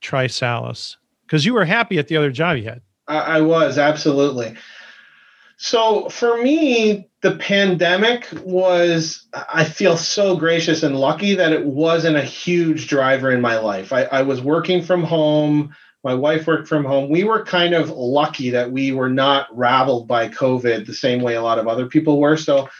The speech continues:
Speaker 2: I wasn't retrenched and kind of thinking about, um,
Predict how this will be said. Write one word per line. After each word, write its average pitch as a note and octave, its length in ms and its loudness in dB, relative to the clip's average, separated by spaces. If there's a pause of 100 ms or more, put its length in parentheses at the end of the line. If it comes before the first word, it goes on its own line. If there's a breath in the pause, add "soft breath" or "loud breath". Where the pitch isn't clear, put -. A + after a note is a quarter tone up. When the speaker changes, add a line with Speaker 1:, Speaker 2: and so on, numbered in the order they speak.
(300 loud breath)
Speaker 2:
I D#3+ 100 2
wasn't G3+ 360 2
retrenched D#3+ 800 0
and C3+ 180 -4
kind C#3+ 180 2
of B2 140 -4
thinking D#3+ 460 0
about, B2 500 2 (160)
um, A#2 560 -4